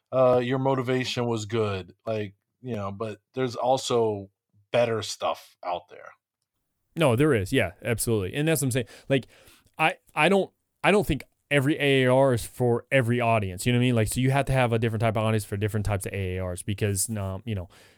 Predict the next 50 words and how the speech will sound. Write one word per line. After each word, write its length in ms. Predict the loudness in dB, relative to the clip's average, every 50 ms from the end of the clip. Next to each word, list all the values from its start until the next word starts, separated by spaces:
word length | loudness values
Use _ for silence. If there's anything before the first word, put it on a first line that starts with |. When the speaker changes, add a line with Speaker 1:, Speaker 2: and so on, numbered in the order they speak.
| _ _ _ -16 -14
Speaker 2:
uh, 260 | -12 -12 -10 -8 -4
sometimes 680 | -2 -2 0 0 0 0 0 0 0 0 -2 -4 -8 -12 _ _ _ _ _ _ _ _
it 160 | -2 0 2
is, 220 | 2 2 2 0 -2
it's 120 | -4 -2
too 140 | -2 0 0
many 160 | 0 0 0
echelons 320 | -2 -2 -2 -2 -2 -2 0
above, 260 | -2 -2 -2 -2 -2
or 40 | -4
it's 140 | -6 -6
too, 240 | -4 -4 -4 -4 -4 -6
it, 140 | -8 -10 -8
it 40 | -8
is, 320 | -6 -4 -4 -4 -4 -6 -10 -12 -12 -12 -12 -12 -14 -20 _ _ -2
I 80 | -2
don't 100 | 0 0
like 140 | 0 -2 -2
to 60 | -4
say 160 | -4 -2 -2 -2
it's 120 | -4 -4
too 160 | -4 -4 -2
many 160 | -2 0 -2
below 360 | -2 -2 0 0 2 0 0 0
because 260 | -2 -4 -6 -4 -4
we 100 | -4 -4
should 160 | -4 -4 -4
be 60 | -4
involved 340 | -4 -4 -2 -4 -4 -4 -6
as 120 | -8 -8
much 180 | -6 -8 -8 -8
as 60 | -10
possible. 340 | -8 -6 -6 -6 -6 -6 -4
But 140 | -2 0 0
sometimes, 580 | 0 0 -2 -2 -4 -4 -4 -2 -4 -4 -6 -8 -16 -20 -20 -18 _
you 80 | -6 -2
know, 140 | -2 -2 -2
an 60 | -2
A 220 | -2 -2 0 0
A 80 | 0 0
R 280 | 2 2 2 0 -2 -4 _ _ _ _ -8
amongst 460 | -4 -2 0 0 0 0 -2 -2 -2
a, 320 | -2 0 0 0 -2 -2 -2
a 60 | -2
certain 400 | 2 2 2 2 0 -2 -4 -6
peer 320 | -8 -2 0 2 2 2
group, 300 | 2 2 0 0 -2 -4 -6 -10
we 400 | -8 -4 -4 -2 -2 -4 -6 -6
as 260 | -8 -6 -4 -2 0 0
seniors 460 | 0 -2 -2 -2 0 0 -2 -2